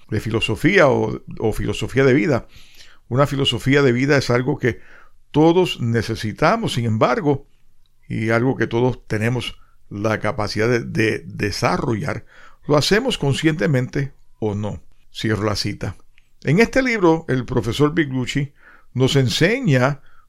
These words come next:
cómo ser un estoico a través de un diálogo, diálogo imaginativo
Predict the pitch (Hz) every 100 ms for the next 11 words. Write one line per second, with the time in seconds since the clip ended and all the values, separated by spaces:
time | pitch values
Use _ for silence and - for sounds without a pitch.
0 | _ - 131 156 151 131 135 - _ -
1 | 143 175 170 - 202 175 - 123 123 113
2 | 110 113 147 147 113 113 117 156 165 143
3 | 131 139 - - 127 131 123 104 139 -
4 | - - - - - 107 113 107 110 101
5 | - 220 135 127 143